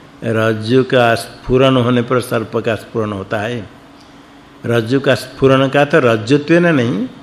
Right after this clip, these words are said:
इदंत्वेन रज्जु दिखे तो सर्प दिखेगा। रज्जु की सत्ता रज्जु का स्फुरन सर्प में दिखता है। सर्प की ना स्वतः सत्ता है, ना स्फूर्ति है। अधिष्ठान की सत्ता स्फूर्ति अध्यस्त में होने से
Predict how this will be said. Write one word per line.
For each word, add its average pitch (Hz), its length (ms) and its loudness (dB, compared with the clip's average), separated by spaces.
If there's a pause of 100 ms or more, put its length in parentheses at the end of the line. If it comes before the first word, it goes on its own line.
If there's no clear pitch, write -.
(560)
इदंत्वेन 151 520 4
रज्जु 139 360 4
दिखे 117 360 0
तो 180 120 0
सर्प 135 300 -2
दिखेगा। 113 500 -6 (760)
रज्जु 113 460 -2
की 131 140 -2
सत्ता 165 500 -2
रज्जु 117 320 -2
का 113 140 -2
स्फुरन 117 580 -4
सर्प 113 380 -6
में 107 240 -6
दिखता 104 400 -10
है। 104 500 -6 (600)
सर्प 117 380 -4
की 117 160 -4
ना 110 200 -2
स्वतः 110 380 -6
सत्ता 117 400 -4
है, 151 140 -4
ना 120 140 -2
स्फूर्ति - 480 -8
है। 90 180 -12 (960)
अधिष्ठान 147 540 2
की 143 80 0
सत्ता 135 400 0
स्फूर्ति 135 520 0 (200)
अध्यस्त 113 400 0
में 110 160 -2
होने 117 240 -2
से 180 500 -2